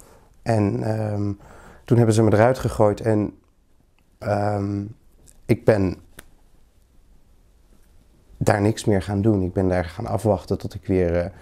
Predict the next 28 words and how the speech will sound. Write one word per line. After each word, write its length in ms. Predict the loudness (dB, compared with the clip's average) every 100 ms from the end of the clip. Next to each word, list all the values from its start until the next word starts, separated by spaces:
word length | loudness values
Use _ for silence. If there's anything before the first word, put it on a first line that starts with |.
| -20 -20 -14
naar 120 | -8 -8
Athene 460 | 0 2 4 0
kon, 380 | -2 -4 -4 -8 -12
waar 240 | -10 -10 -14
ik, 100 | -10
eh, 100 | -8 -8 -10 -16 -16
woonde 520 | -10 0 2 4 0
op 80 | -4
dat 160 | -8
moment. 560 | -8 -14 -14 -16 -18 -20 _ -20 -20 -20 -20 _ _
En 140 | 0
toen 320 | 4 4 2 -2
ging 280 | 0 2 2
ik 100 | 2
veel 220 | 2 4
naar 220 | 2 0
bars 420 | 2 2 0 -4
die 100 | -6
net 260 | -4 -6 -2
open 280 | -2 0 -6
waren 240 | -6 -8
gegaan 360 | -6 -6 -6 -8
en 60 |
dat 140 | -10 0
was 260 | 0 0 -2
in 140 | 0
het 160 | 0 -2
voorseizoen. 640 | 0 -2 -2 -6 -6 -8